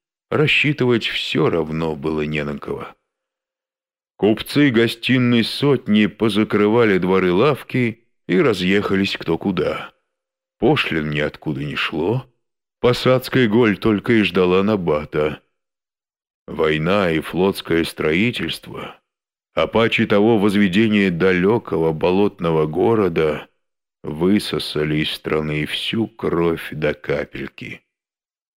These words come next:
С Гехаймратом Рамадановский разговаривал, уже сидя в дорожной карете, в которой ему предстояло за полтора дня преодолеть больше двухсот вёрст.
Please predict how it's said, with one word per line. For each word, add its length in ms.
С 200
Гехаймратом 960
Рамадановский 680
разговаривал, 920
уже 300
сидя 420
в 80
дорожной 480
карете, 640
в 120
которой 420
ему 260
предстояло 680
за 140
полтора 580
дня 460
преодолеть 580
больше 500
двухсот 720
вёрст. 560